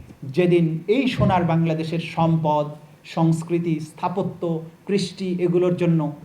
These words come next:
বিদেশ থেকে ইংরেজ, ফরাসি, ওলন্দাজ, ডাচ, আর্মেনীয়, এরা বাংলাদেশে এসেছে, এই বাংলায় এসেছে সম্পদের জন্য। সেই বাংলা আজও সম্পদে পরিপূর্ণ,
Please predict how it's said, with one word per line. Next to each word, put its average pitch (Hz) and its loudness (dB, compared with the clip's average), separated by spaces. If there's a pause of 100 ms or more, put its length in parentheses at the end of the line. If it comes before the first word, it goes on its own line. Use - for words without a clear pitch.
(360)
বিদেশ 180 4
থেকে 175 -4
ইংরেজ, 170 2 (420)
ফরাসি, 180 2 (120)
ওলন্দাজ, 175 4 (160)
ডাচ, 170 2 (180)
আর্মেনীয়, 180 2 (400)
এরা 202 2
বাংলাদেশে 160 -2
এসেছে, 143 -10
এই 139 0
বাংলায় 165 4
এসেছে 135 -6 (200)
সম্পদের 165 -4
জন্য। 120 -10 (480)
সেই 175 -2
বাংলা 160 0
আজও 160 -4
সম্পদে 156 -4
পরিপূর্ণ, 135 0